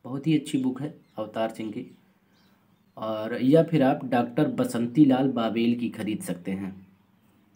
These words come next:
ठीक है। अगर अवतार सिंह की ना मिले तो आप डॉक्टर बसंती लाल बाबेल की ले सकते हैं बुक, और या फिर डॉक्टर जय, जय नारायण पांडे की बुक।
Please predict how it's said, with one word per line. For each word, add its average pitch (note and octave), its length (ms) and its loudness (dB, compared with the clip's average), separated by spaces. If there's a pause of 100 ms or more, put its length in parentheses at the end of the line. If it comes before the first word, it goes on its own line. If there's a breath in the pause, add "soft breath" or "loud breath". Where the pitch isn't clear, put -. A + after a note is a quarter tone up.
(360)
ठीक C3 140 -4
है। - 280 0 (1300 soft breath)
अगर C3+ 260 6
अवतार B2+ 440 4
सिंह C#3 200 -2
की C#3 120 2
ना C3+ 160 6
मिले D#3 260 8
तो D#3+ 100 2
आप C#3 180 4
डॉक्टर A#2+ 320 0
बसंती B2+ 460 0
लाल B2 200 6
बाबेल A2+ 400 0
की A2 140 -2
ले G2+ 140 4
सकते - 320 -6
हैं F#2+ 200 -2
बुक, F#2 220 -10 (800)
और A2 440 -2
या C#3 160 4
फिर E3+ 240 2 (340)
डॉक्टर B2+ 400 2
जय, C3 340 8 (200)
जय C#3 300 6
नारायण B2+ 480 4 (120)
पांडे G2+ 360 2
की F2 180 -2
बुक। E2 300 -12